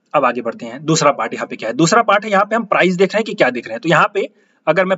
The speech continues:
five year कर देता हूँ, मैं ये पाँच साल पुराना chart देख रहा हूँ, पहली चीज। दूसरी चीज, यहाँ पे मैंने price पे highlighted दिया, देखो price highlighted है। तो अगर price highlighted है तो that means मैं price का chart देख रहा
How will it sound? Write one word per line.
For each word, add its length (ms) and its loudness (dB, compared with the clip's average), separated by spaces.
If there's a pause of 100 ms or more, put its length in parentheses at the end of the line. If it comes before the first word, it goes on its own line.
five 220 2
year 120 2
कर 160 0
देता 180 4
हूँ, 120 -2
मैं 80 2
ये 120 6
पाँच 260 0
साल 180 2
पुराना 280 4
chart 240 2
देख 160 -4
रहा 120 6
हूँ, 140 -4
पहली 200 0
चीज। 240 -2 (380)
दूसरी 320 4
चीज, 220 0 (320)
यहाँ 280 4
पे 80 -2
मैंने 180 0
price 380 0
पे 120 -4
highlighted 400 -2
दिया, 120 4
देखो 160 4
price 340 2
highlighted 380 0
है। 120 -14 (400)
तो 60 6
अगर 160 4
price 380 0
highlighted 440 2
है 140 -2
तो 100 -4
that 240 2
means 220 -4
मैं 140 2
price 380 2
का 100 2
chart 300 0
देख 260 -4
रहा 200 2